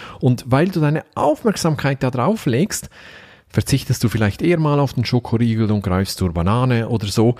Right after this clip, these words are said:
Also das bringt schon etwas, wenn man nur seine Aufmerksamkeit auf ein Phänomen lenkt und da wirklich aufschreibt, was eigentlich ist. Dieses Tagebuch hilft dir dann eben auch dabei, Muster zu erkennen, die dir vielleicht sonst nicht unbedingt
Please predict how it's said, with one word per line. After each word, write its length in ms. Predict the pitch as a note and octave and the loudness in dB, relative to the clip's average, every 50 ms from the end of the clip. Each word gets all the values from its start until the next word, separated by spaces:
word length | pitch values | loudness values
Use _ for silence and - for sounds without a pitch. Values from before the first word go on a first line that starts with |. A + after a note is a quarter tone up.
| - - - - - - | -4 -20 -20 -12 -6 -2
Also 180 | A2+ - - | -2 0 2
das 220 | A#2+ B2 B2 - - | 2 2 0 0 0
bringt 420 | - - B2+ D3+ E3+ G3+ F#3+ - | -2 0 2 2 2 2 0 2
schon 140 | - E3+ D3+ | 2 2 2
etwas, 320 | D3 C#3+ - C3+ B2+ A2+ | 2 0 0 -2 -2 0
wenn 120 | A2+ A2 A2 | 0 0 0
man 280 | A2 G#2 G#2 G#2 G#2+ | 2 2 2 2 2
nur 240 | A2+ C3+ D3+ D#3+ D3+ | 2 2 2 2 0
seine 320 | - - A#2 A#2 A#2 F2 | 2 0 0 0 2 2
Aufmerksamkeit 760 | F2 A2+ A#2 - B2 A2 - - G#2+ G#2 - - F#2+ F#2 F#2 | 0 0 0 0 -2 -2 0 0 0 0 0 0 0 0 0
auf 140 | F#2 F2 - | -2 -2 -2
ein 120 | F2 F2 | -2 -2
Phänomen 420 | F2 - E2 E2+ D#2+ F#2+ B2 D3 D#3 | -2 -2 -2 0 0 0 0 0 0
lenkt 380 | C3+ A2 A2+ A#2 A#2 - - | 2 0 0 -2 -4 -6 -2
und 200 | - A2 G#2 - | 0 0 0 2
da 100 | G2 F#2 | 2 2
wirklich 440 | F2 G2 F#2+ - - A2+ - - - _ - | 2 2 0 0 -4 -4 -4 -6 -14 _ -2
aufschreibt, 640 | F2+ G2 - - - - G#2+ G#2 G2+ G2+ - - | 0 0 0 0 0 0 2 2 2 0 -2 -2
was 220 | - A2+ G#2+ - - | -2 -2 -2 -2 -6
eigentlich 600 | E2+ E2+ F2 E2+ F2 E2+ - G#2 F2+ - - - | -4 -4 -4 -4 -4 -4 -4 -4 -4 -6 -6 -6
ist. 400 | E2+ - - - - - - - - - _ _ _ _ - - - - - - - - - - - | -4 -4 -4 -6 -8 -8 -12 -20 -20 -20 _ _ _ _ -20 -18 -16 -16 -16 -16 -18 -18 -12 -4 -2
Dieses 280 | C#3 C3 - A#2+ - | 0 0 0 0 0
Tagebuch 560 | - C3+ D#3 G#3 G3+ A3 G3 G3+ G3+ G3 - - | 0 0 0 2 0 0 2 2 2 2 0 0
hilft 260 | - E3 F3 - - | 0 0 0 2 0
dir 60 | D#3+ | 0
dann 160 | D3 C#3+ D3 | 0 2 0
eben 220 | C#3 C#3 C#3+ C#3 A2+ | 0 0 0 0 0
auch 180 | G#2+ B2 A#2+ | 0 0 0
dabei, 320 | - - A2 A2+ G#2 G2 F#2 | 0 -2 0 2 2 2 4
Muster 640 | F#2 G2 G2+ A2 C3 G3 B3 - - - - F#3+ - | 4 2 2 2 2 0 0 -2 -6 -2 -2 -2 -2
zu 140 | - F3 E3 | 0 0 0
erkennen, 500 | D#3 D#3+ - C#3 C3 C3+ C3 C3 B2+ - | 0 2 0 0 2 2 2 0 -2 -2
die 280 | A#2+ A#2+ A#2 A#2+ A#2+ | -2 -2 0 0 -2
dir 220 | A2+ - A2+ B2 A#2+ | 0 0 0 0 0
vielleicht 440 | - - A2 G#2+ G#2 G#2+ G2+ - | 0 0 0 2 2 0 0 -2
sonst 320 | - G2 F#2 F#2 - - - | -2 0 0 -2 -2 -2 0
nicht 320 | B2 C3+ D3 - - - | 2 2 0 -2 -2 0
unbedingt 500 | G2+ G2+ F#2+ F#2 F#2+ G2 G#2 A#2 A2+ - | 2 2 4 2 2 2 2 0 0 -4